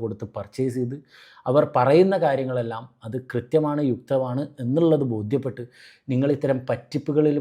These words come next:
പോയി വീണിട്ട് പിന്നീട് നിങ്ങളെ സംബന്ധിച്ച് നിങ്ങൾക്ക് ബെഡ്ഷീറ്റ് കിട്ടിയല്ലോ, പക്ഷെ അതിൻ്റെ ബാക്കിൽ വെച്ചിട്ട് ഇവർ എത്ര ലക്ഷക്കണക്കിന് ആളുകൾ ഈ വീഡിയോസ് കാണുന്നുണ്ട്. അതിൻ്റെ ഒരു ശതമാനം, ഞാൻ പറയുന്നത് വെറും ഒരു ശതമാനം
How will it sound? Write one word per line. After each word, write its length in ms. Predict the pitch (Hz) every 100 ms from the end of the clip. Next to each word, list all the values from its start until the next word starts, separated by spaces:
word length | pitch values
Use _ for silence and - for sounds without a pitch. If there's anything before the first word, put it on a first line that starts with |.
| 123
പോയി 180 | 113 107
വീണിട്ട് 400 | 95 98 104 113 117 - - _ _
പിന്നീട് 240 | 175 214 220
നിങ്ങളെ 220 | 202 202 208
സംബന്ധിച്ച് 340 | 214 220 208 190
നിങ്ങൾക്ക് 280 | 160 151 151 151
ബെഡ്ഷീറ്റ് 360 | 147 - 180 196
കിട്ടിയല്ലോ, 320 | 175 131 98 -
പക്ഷെ 140 | - -
അതിൻ്റെ 200 | 139 151 135
ബാക്കിൽ 280 | 117 120 165 170
വെച്ചിട്ട് 240 | 160 160 156
ഇവർ 120 | 156 147 - _ _ - 156 170
എത്ര 380 | - _ 190 180 160 139
ലക്ഷക്കണക്കിന് 840 | 139 - - 170 180 165 165 165 127 117
ആളുകൾ 280 | 117 117 117 120 _ 117
ഈ 40 | 113
വീഡിയോസ് 320 | 110 117 117 113
കാണുന്നുണ്ട്. 380 | 101 101 95 107 _ _ - - _
അതിൻ്റെ 300 | - 185 208 - - 190
ഒരു 180 | 214 240 254
ശതമാനം, 480 | 208 175 135 104 80 - _ 120
ഞാൻ 80 | 123 135
പറയുന്നത് 360 | 135 143 147 151
വെറും 180 | 160 165 - 147
ഒരു 160 | 156 180
ശതമാനം 520 | 143 139 139 139 143